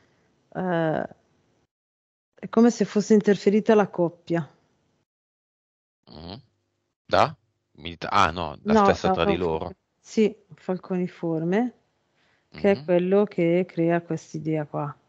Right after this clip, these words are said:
Speaker 2: Ok, se non li avessimo chiamati,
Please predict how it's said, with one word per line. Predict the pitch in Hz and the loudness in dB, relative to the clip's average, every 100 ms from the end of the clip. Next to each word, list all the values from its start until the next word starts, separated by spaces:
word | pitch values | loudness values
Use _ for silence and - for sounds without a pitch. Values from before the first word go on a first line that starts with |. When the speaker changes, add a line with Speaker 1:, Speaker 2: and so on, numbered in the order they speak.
| _ _ _ _ | _ _ _ _
Speaker 2:
Ok, | - - - - _ - - - | -4 -4 -6 -12 _ -14 -14 -12
se | - 214 | -4 -2
non | 240 | 2
li | 117 | 4
avessimo | 101 - 110 87 | 4 2 -2 -4
chiamati, | - 78 71 64 - 80 | -4 -4 -4 -8 -8 -12